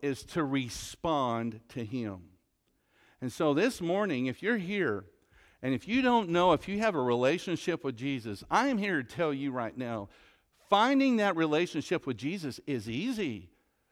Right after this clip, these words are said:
But living the life of a Christian believer, that's when it gets tough. But praise God, we've got someone there who is interceding for us,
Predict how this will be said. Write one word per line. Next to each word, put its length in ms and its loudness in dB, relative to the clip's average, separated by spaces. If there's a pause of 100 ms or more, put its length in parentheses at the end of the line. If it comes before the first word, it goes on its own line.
(120)
But 120 4
living 480 6
the 120 4
life 580 2
of 220 2
a 120 2
Christian 440 -2
believer, 520 0 (460)
that's 320 0
when 120 -2
it 80 2
gets 280 -6
tough. 580 -6 (560)
But 180 0
praise 480 2
God, 480 2
we've 180 -2
got 240 0
someone 560 -2
there 220 2
who 200 -2
is 140 -2
interceding 680 -2
for 320 -4
us, 300 -6